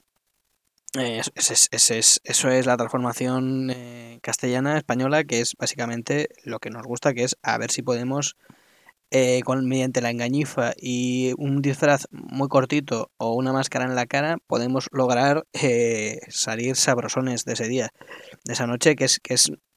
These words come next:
si ya per se, para un español que esté en edad, eh, de merecer, media, así,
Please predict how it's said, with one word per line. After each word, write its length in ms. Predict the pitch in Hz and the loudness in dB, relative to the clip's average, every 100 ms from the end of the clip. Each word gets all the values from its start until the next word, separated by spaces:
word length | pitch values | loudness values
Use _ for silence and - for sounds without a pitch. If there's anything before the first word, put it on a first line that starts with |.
| - - | -14 -6
si 200 | - 139 | -2 2
ya 300 | 151 185 185 - | 6 6 6 2
per 160 | - 131 | 2 2
se, 240 | - 117 - - - - _ _ _ _ _ _ - - | 2 0 -4 -20 -20 -20 _ _ _ _ _ _ -16 -4
para 140 | 135 147 | 2 4
un 80 | |
español 480 | 160 147 135 139 135 - | 4 2 2 4 2 -2
que 80 | 127 | -6
esté 180 | - | -2
en 160 | 127 120 | -2 -2
edad, 220 | 113 113 - _ - | -2 -4 -4 _ -10
eh, 140 | 110 | -8
de 100 | 107 | -6
merecer, 460 | 107 101 107 110 - - | -6 -8 -8 -12 -12 -6
media, 440 | 127 120 110 123 _ _ _ - _ _ _ - | -4 -4 -6 -10 _ _ _ -20 _ _ _ -4
así, 360 | - - 127 | 0 0 0